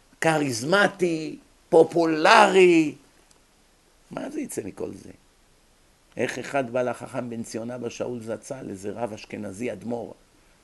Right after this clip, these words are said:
התחיל לשבח אותו, סברתו, וסברה, וכדו-, וכבודו, ו-, ו-, והוד רוממותו, כל מיני ביטויים יפים נתן לו. אמר לו חכם בן ציון, "עזוב, עזוב, עזוב.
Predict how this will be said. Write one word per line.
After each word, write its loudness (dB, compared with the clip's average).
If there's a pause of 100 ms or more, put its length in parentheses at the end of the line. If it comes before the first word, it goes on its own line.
(140)
התחיל -12
לשבח -12
אותו, -12 (2000)
סברתו, -2
וסברה, -4
וכדו-, -10
וכבודו, -4
ו-, -10
ו-, -14 (100)
והוד -4
רוממותו, -2
כל -6
מיני -8
ביטויים -6
יפים -10
נתן -14
לו. -20 (1400)
אמר -2
לו -2
חכם -4
בן -4
ציון, -12
"עזוב, -10
עזוב, -10
עזוב. -8